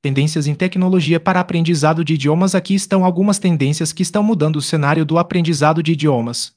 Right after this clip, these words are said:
Um. Aplicativos de I A, ferramentas que personalizam o aprendizado com base nas suas necessidades. Dois. Realidade aumentada, experiências imersivas que ajudam a aprender em contextos reais. Três.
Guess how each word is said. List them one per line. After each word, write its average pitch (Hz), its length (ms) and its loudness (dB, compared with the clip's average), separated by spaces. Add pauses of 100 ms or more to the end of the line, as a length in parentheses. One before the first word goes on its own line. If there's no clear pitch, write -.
Um. 110 240 -6 (320)
Aplicativos 180 640 -2
de 151 120 -2
I 135 100 0
A, 120 260 -4
ferramentas 185 600 -2
que 202 100 -8
personalizam 170 760 -2
o 175 60 0
aprendizado 170 640 -2
com 208 200 -2
base 170 300 0
nas 185 160 0
suas 202 240 -4
necessidades. 175 920 -4 (360)
Dois. 170 440 0 (340)
Realidade 185 480 2
aumentada, 196 600 0 (160)
experiências 175 600 0
imersivas 190 560 0
que - 120 -2
ajudam 185 360 2
a 175 60 4
aprender 175 400 2
em 170 80 0
contextos 208 540 -4
reais. 113 680 -4 (320)
Três. 156 440 4